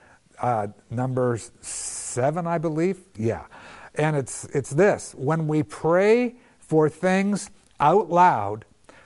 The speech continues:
we change our own and others' internal dialogue and posture.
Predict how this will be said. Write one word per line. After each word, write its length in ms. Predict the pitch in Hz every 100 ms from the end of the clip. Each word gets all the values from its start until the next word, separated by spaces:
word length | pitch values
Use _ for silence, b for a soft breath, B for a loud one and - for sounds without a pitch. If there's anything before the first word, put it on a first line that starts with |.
| B
we 220 | - 165 156
change 840 | - - 185 208 220 226 226 - b b b -
our 260 | 139 135
own 360 | 147 175 214 226
and 300 | - 151 147 -
others' 520 | 160 175 208 202 - b b
internal 760 | - 175 202 202 - 190 202 202
dialogue 960 | 147 143 147 196 156 123 98 113 127 -
and 280 | 139 143 139
posture. 680 | - 180 170 - - 110